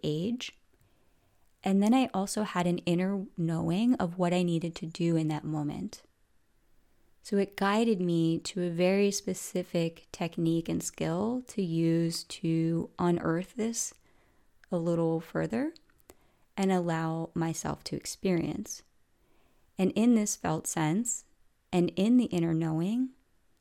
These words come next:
I trusted the flow. I didn't question,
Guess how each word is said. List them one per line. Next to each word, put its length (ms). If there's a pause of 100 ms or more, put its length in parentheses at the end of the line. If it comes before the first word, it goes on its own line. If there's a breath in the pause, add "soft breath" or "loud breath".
(1000)
I 340
trusted 800 (300)
the 80
flow. 480 (920)
I 80
didn't 300
question, 920